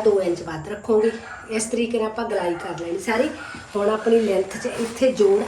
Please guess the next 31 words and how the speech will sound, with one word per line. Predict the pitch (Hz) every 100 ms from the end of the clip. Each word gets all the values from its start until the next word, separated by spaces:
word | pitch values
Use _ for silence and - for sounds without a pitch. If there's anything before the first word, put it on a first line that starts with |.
| -
ਇੰਨਾ | 214 214 208
ਕੁ | 208
ਜੋੜ | 190 185
ਪਊਗਾ, | - 160 156 147 - - - -
ਠੀਕ | - 226
ਹੈ | 311
ਨਾ। | - - - - - - -
ਇਹ | 214
ਆਪਣਾ | 214 202
ਜਿਹੜਾ | 196 214
ਜੋੜ | 220 196 196
ਆ, |
ਆਹ | 240 233 240 -
ਇੰਨਾ | 208 202
ਕੁ | 190 196
ਜੋੜ | 185 190
ਹੀ | 196
ਪਊਗਾ। | 185 175 220 - - - -
ਇਹ | 226 262
ਆਪਾਂ | 247 226
ਜੋੜ | 202 190
ਜਿਹੜਾ | 190 196 247 277 - -
ਬੈਕ | 196 190 190
ਸਾਈਡ | 220 202 202
ਵੱਲੀ | 220 226
ਵੀ | 233
ਕਰ | 214 -
ਸਕਦੇ | 202 185 190
ਜਦੋਂ | 196 190
ਪਾਉਣੇ | 196 185 180
ਆ, | 240